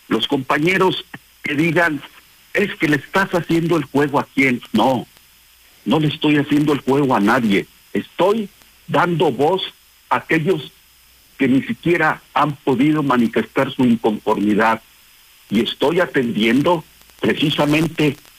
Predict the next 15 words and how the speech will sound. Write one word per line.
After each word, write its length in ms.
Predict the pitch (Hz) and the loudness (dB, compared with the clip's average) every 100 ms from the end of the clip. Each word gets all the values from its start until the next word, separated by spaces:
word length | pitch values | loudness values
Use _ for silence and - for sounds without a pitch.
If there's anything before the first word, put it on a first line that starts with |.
| - | -6
lo 220 | 113 117 117 | 0 2 0
que 200 | 113 107 98 - - - - - - | -2 -2 -2 -6 -18 -20 -20 -20 -14
dicen 380 | 104 156 160 147 | -2 -2 2 0
los 140 | 110 | 0
estatutos. 640 | 107 - 95 - 95 - - - - - - - - - - - - - - | -2 -2 -4 -2 -4 -4 -16 -10 -10 -10 -14 -16 -12 -12 -12 -14 -16 -18 -4
El 160 | 123 113 | -2 0
Comité 360 | 135 143 139 214 | 0 0 0 -2
Ejecutivo 640 | 185 180 156 156 180 160 | -2 -2 -4 0 0 2
Nacional 680 | 151 139 127 135 170 175 190 - - - - - - - - - | 2 2 2 4 2 0 -6 -18 -20 -20 -10 -6 -4 -4 -6 0
lo 160 | 127 | 0
integran 600 | 127 117 - 185 185 180 180 - - | 2 -2 0 0 0 0 -2 -10 -6
hombres 440 | 156 175 165 160 139 | -4 -2 -2 -2 0
y 40 | |
mujeres 500 | 123 120 156 156 147 | 0 0 0 0 0
libres 440 | 113 127 127 185 | 2 2 2 0